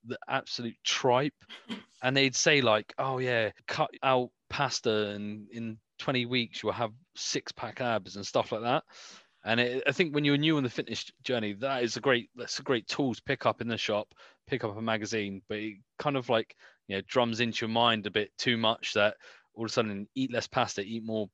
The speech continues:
Speaker 1: protein, and, you know, the pasta's the bad thing.
Speaker 2: Yeah, one of my current lean beans, she's actually just started with me. We're in our first week of this course.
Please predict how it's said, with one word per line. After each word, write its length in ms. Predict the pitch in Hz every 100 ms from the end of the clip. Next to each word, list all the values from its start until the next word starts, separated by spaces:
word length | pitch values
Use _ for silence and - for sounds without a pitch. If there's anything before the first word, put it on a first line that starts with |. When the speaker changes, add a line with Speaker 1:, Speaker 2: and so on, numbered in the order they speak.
| -
Speaker 1:
protein, 580 | 123 110 101 92 95 92 -
and, 360 | 107 95 95 - -
you 80 | 107
know, 100 | 95 92 -
the 80 |
pasta's 440 | - 127 - 104 98
the 80 | 101
bad 260 | 110 110
thing. 240 | 117 131 135 _ _ _ _ _
Speaker 2:
Yeah, 240 | 220 185 170
one 200 | 208 226
of 100 | 226
my 280 | 226 214 208 202
current 300 | 240 214 208
lean 220 | 220 202
beans, 320 | 247 185 190
she's 200 | - 208
actually 540 | 202 - 202 190 185 - _ 254
just 160 | 240
started 380 | - 220 214 185
with 120 | 180
me. 120 | 185 185
We're 100 | 190
in 100 | 185
our 140 | 180
first 300 | 202 190 -
week 240 | 202 190
of 80 | 175
this 160 | 165 -
course. 400 | - 180 170